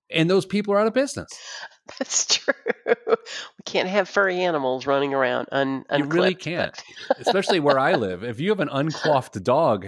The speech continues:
Speaker 1: I mean, you're gonna get a ticket around here.
Speaker 2: <laughs> That's,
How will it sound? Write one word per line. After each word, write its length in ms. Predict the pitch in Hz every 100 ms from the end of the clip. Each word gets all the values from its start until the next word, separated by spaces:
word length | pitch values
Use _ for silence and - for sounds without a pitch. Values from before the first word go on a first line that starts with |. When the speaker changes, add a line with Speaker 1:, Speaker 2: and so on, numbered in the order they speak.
| -
Speaker 1:
I 120 | 123
mean, 160 | 117 113
you're 120 | 170
gonna 140 | 180
get 100 | 131 95
a 40 |
ticket 480 | - 170 151 92 _ _
around 320 | 98 92 87 82
here. 280 | 82 78 - - - -
Speaker 2:
<laughs> 380 | - - - _
That's, 240 | 190 190